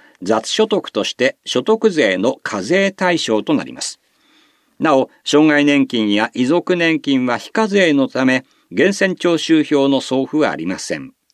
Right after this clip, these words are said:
源泉徴収票を紛失した場合は再交付できますのでお問い合わせください。お問い合わせ先、年金ダイヤル、電話零五七零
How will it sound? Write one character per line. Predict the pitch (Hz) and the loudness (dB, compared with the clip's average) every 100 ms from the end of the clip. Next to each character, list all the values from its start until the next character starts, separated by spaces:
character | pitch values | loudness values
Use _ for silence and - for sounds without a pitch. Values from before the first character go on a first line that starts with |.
| _ _ _ _ _ _ _ _ - | _ _ _ _ _ _ _ _ -8
源 | - 135 | 0 0
泉 | 143 143 | 2 0
徴 | 135 139 | 2 0
収 | 135 147 | 2 0
票 | 135 131 127 | 0 0 0
を | 123 131 - | 2 0 -2
紛 | - 151 185 | -2 -2 -2
失 | - 170 | -4 -4
し | - | -2
た | 151 | -2
場 | 139 139 131 | 0 0 0
合 | 127 127 | 0 -2
は | 127 120 | -2 -2
再 | - 147 196 202 | -4 -4 -4 0
交 | 214 208 | 2 2
付 | 185 | 2
で | 151 147 | 2 2
き | 185 | 0
ま | 185 190 | -4 -4
す | - | -4
の | 160 160 | -2 0
で | 190 - | -2 -4
お | - | -4
問 | 113 123 | -2 0
い | |
合 | 120 | 0
わ | |
せ | 120 139 | -2 -4
く | - | -6
だ | 69 | -10
さ | 69 65 | -14 -16
い。 | - _ _ _ _ _ _ _ - | -20 _ _ _ _ _ _ _ -8
お | 113 | -2
問 | 170 165 | 2 2
い | |
合 | 147 | 0
わ | |
せ | 131 117 | -2 -4
先、 | 110 95 90 85 _ _ | -6 -6 -8 -10 _ _
年 | - 127 214 214 | 0 2 2 0
金 | - 196 165 | -2 0 0
ダ | 147 | 0
イ | 120 | 0
ヤ | 78 | -2
ル、 | 67 65 - | -8 -14 -4
電 | 113 117 104 | 0 2 0
話 | 113 | -2
零 | 101 135 185 180 | 0 2 4 2
五 | 160 170 135 92 | 2 4 4 4
七 | 90 98 135 135 | 0 0 0 0
零 | 131 120 80 | 2 2 0